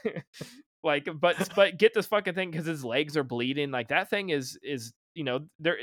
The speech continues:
the animal doesn't know better, but it's, it sees meat. It's gonna go for it, and it's not going to take it gently.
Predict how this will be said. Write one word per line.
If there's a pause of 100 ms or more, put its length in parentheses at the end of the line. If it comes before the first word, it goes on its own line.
the
animal
doesn't
know
better,
but
it's,
it
sees
meat.
It's
gonna
go
for
it,
and
it's
not
going
to
take
it
gently.